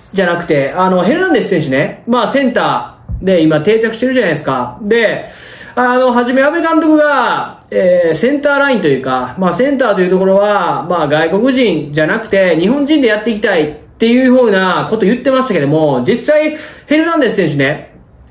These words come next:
まあ、たまに、あ、これどうなのっていう守備もありましたけども、実際バッティングであんだけ活躍してくれてるし、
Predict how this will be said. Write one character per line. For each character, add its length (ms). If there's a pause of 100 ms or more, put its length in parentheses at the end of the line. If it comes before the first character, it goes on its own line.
(120)
ま 220
あ、 20
た 120
ま 300
に、 300
あ、 200
こ 180
れ 80
ど 200
う 20
な 100
の 180
っ 40
て 80
い 60
う 20
守 140
備 180
も 160
あ 40
り 80
ま 140
し 80
た 80
け 80
ど 80
も、 480 (340)
実 280
際 80
バ 80
ッ 100
テ 60
ィ 20
ン 40
グ 40
で 60
あ 100
ん 60
だ 60
け 80
活 220
躍 120
し 40
て 60
く 140
れ 120
て 300
る 100
し、 460